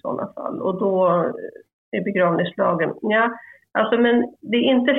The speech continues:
fel att titta igenom det, och jag tycker förslaget är, är väldigt,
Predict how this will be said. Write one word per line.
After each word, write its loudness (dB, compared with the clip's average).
fel 2
att 0
titta 0
igenom 2
det, 4
och 2
jag 0
tycker -6
förslaget 0
är, -2
är -4
väldigt, -2